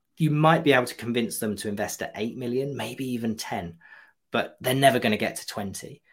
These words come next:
So they are looking for you to have a valuation in your pitch that suggests to them that you're within the right tolerance for them to invest the time and start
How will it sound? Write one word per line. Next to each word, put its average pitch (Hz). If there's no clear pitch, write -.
So 123
they 143
are 143
looking 127
for -
you 110
to 104
have 117
a 110
valuation 104
in 92
your 92
pitch -
that -
suggests -
to 110
them 107
that 107
you're 107
within 117
the 113
right 107
tolerance 101
for -
them 101
to 101
invest 101
the 98
time 92
and 90
start 90